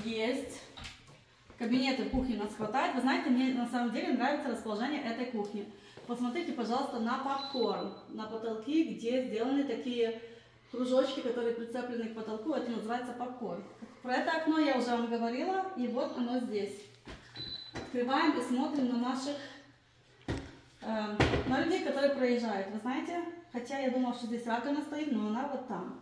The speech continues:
На самом деле эти кабинеты хорошей высоты.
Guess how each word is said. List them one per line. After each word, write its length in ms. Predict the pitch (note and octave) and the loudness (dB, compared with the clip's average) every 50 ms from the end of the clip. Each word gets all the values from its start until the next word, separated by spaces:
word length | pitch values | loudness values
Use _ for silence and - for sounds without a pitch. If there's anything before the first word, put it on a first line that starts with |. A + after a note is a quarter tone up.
| - - - - - - - - - - - - | -18 -20 -20 -18 -12 -10 -10 -10 -10 -12 -12 -8
На 100 | A#3 A#3 | -6 -4
самом 300 | - D#4 D#4 E4 E4+ D#4+ | 0 2 4 6 6 6
деле 520 | C#4+ C#4 C#4 C4+ B3+ B3 C#4 E4 E4 - - - - - - | 6 6 6 6 6 6 6 4 4 0 -2 -6 -10 -10 -6
эти 280 | A#3+ C4 C4 B3+ D#4 D#4+ F4 F#4 D#4+ - - | -2 -2 -2 0 -2 -2 -2 -4 -4 -6 -4
кабинеты 540 | D4 B3+ - C4 A#3+ B3 - - D#4 - - | -4 0 2 2 2 2 2 0 -4 -4 -2
хорошей 420 | C4 B3 C4 C4+ C4+ - A#3+ G3+ | 0 0 2 2 2 2 0 0
высоты. 480 | - C4 C4 - B3 G#3 - - G#3 | 0 -2 -2 -2 -2 -4 -4 0 4